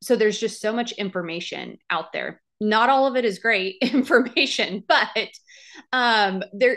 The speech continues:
is a lot of information out there. And I think it's interesting that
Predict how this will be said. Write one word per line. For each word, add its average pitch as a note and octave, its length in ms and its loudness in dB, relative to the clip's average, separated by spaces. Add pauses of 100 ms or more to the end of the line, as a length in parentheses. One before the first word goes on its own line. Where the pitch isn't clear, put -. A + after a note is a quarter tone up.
is C4+ 200 -2
a C#4 60 -4
lot A#3 220 -4
of G3 120 -8
information F#3 640 -6
out D3+ 160 -10
there. D3+ 260 -6
And G3 280 -4 (240)
I G#3+ 60 -6
think F4+ 220 -4
it's D4 200 -6
interesting A3 520 -2
that - 120 -2